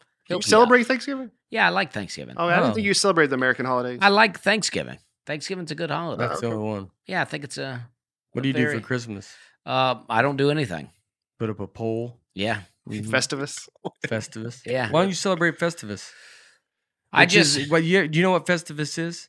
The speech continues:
Speaker 2: Uh, well, I, I know the references from Seinfeld.
Speaker 3: It's, he doesn't believe in, uh,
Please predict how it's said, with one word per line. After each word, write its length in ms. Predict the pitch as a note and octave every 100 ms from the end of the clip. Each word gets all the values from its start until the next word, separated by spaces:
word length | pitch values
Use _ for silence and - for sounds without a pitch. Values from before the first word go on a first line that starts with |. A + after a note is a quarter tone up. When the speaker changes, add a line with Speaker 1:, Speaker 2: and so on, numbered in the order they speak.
| _ C#3+
Speaker 2:
Uh, 240 | D3 D3+
well, 80 | D3+
I, 220 | D3+ D3 D3
I 80 | D3
know 180 | D#3
the 140 | C#3+ B2
references 580 | C3+ C3+ B2 G#2 G#2+ -
from 240 | G#2+ F2
Seinfeld. 720 | - B2+ C3 E2+ C2 A1+ G#2 _ -
Speaker 3:
It's, 240 | D3 C#3+
he 140 | D3+ D3
doesn't 380 | D#3 D#3 C3
believe 420 | C3 C3+ C3+ B2 A#2+
in, 380 | A#2 A2+ F#2 -
uh, 540 | A#2 A2+ G#2+ G#2